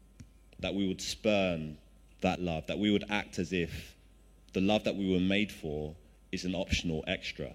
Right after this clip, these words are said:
But that's how we behave. That's how we act. God says of his people, "Your love is like a morning cloud, like the dew that goes early away."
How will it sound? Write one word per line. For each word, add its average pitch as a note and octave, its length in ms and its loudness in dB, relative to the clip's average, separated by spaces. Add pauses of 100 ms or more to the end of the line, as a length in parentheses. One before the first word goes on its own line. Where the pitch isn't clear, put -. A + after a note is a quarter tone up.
(880)
But F#2+ 80 -4
that's F#2+ 160 -6
how F#2 120 -4
we F2+ 120 -2
behave. G2+ 360 -8 (840)
That's - 200 -10
how F2+ 140 -2
we F2 140 -2
act. - 380 -8 (1800)
God G2+ 140 4
says G2+ 260 2
of F2+ 80 0
his F#2 160 0
people, E2 480 -2 (800)
"Your G#2 260 6
love F2+ 380 4 (920)
is G2 140 -4
like F#2 180 0
a G2 40 0
morning F#2 360 4
cloud, F2 500 -2
like F2 240 -2
the F#2 100 -2
dew F#2+ 440 2 (500)
that G2 180 -4
goes F2 400 -2 (100)
early E2 580 0 (320)
away." D#2+ 380 -2